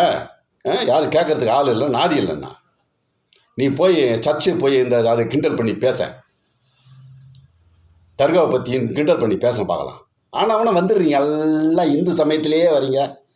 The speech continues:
நாங்க இந்து மதம் சொல்ல, இந்து சமயம் தான் சொல்றோம், அதே வரீங்க. தயவுசெய்து சொல்றேன் மக்களே, இதுக்கெல்லாம் வந்து நான் வந்து பொறுக்க மாட்டேன். ஏன்னு கேட்டா, ஏற்கனவே வந்து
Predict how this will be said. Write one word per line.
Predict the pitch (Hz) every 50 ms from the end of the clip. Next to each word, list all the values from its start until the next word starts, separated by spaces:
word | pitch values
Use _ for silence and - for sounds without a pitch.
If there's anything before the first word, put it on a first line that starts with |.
| _ _ _ _ _ _
நாங்க | - 117 127 139 143 139
இந்து | 131 147 185 196 202 190
மதம் | 165 147 151 143
சொல்ல, | 123 135 131 113
இந்து | 110 123 139 143 143
சமயம் | 135 127 131 151 156 156
தான் | 156 156 139
சொல்றோம், | 120 107 85 82 - - - _
அதே | - - 135 170 196 226 -
வரீங்க. | - 151 151 143 139 139 127 - - _ _ _ _ _ _ _ _ -
தயவுசெய்து | 110 117 135 143 139 143 147 147 -
சொல்றேன் | 120 113 104 101 107 113 113 -
மக்களே, | 104 107 104 - 123 117 117 113 - - - _ _ _ _ _ _ _ _ - - - - - - - - - _ _ - - - -
இதுக்கெல்லாம் | 101 104 110 110 123 135 147 135
வந்து | 123 123 127 131 135 123
நான் | 113 110 107 101 101
வந்து | 104 117 123 120 107 101 95 92 87 87 82 78 -
பொறுக்க | - 117 120 135 131
மாட்டேன். | 107 85 - - 71 - - _ _ _ _ _ _ _
ஏன்னு | 101 127 151 165 156
கேட்டா, | 127 117 110 - 123 117 107 107
ஏற்கனவே | 110 110 131 147 151 156 147 151 156 156 147
வந்து | 131 127 127 127 123 117 110 120 135 135 135 -